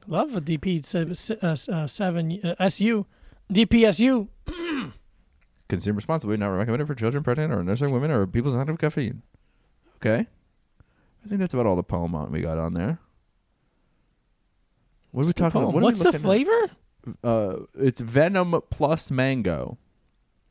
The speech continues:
Speaker 2: We got two hundred percent of the riboflavin we needed.
Speaker 1: That's a good amount of riboflavin.
Speaker 2: I will say that. <coughs> Oh, wow, dude. A lot of sugar in this one.
Speaker 1: Really?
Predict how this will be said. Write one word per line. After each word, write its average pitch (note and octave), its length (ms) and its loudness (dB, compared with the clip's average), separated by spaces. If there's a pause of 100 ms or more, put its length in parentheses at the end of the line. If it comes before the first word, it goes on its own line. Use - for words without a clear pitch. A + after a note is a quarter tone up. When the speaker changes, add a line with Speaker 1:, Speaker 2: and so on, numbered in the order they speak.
(800)
Speaker 2:
We C#3+ 80 -2
got C3+ 120 2
two D#3 100 -2
hundred D3+ 180 -2
percent C#3+ 300 -6
of A#2+ 100 -6
the A#2 60 -4
riboflavin G2 800 -4 (640)
we G#2+ 120 -6
needed. E2 360 -6 (440)
Speaker 1:
That's G3 180 2
a - 40 -2
good F3 180 -2
amount D3 140 0
of C3 40 -4
riboflavin. C3+ 520 -4 (220)
Speaker 2:
I G2+ 140 -6
will D3 160 -2
say E3 160 2
that. B2+ 260 2
<coughs> - 40 -4
Oh, E3 340 4
wow, F#2+ 340 0
dude. E2+ 220 -6
A F2+ 60 -8
lot A#2 460 2
of A#2+ 80 -2
sugar G#2 420 -2
in F2+ 100 -4
this F2 220 -6
one. D2 220 -4
Speaker 1:
Really? A3+ 400 6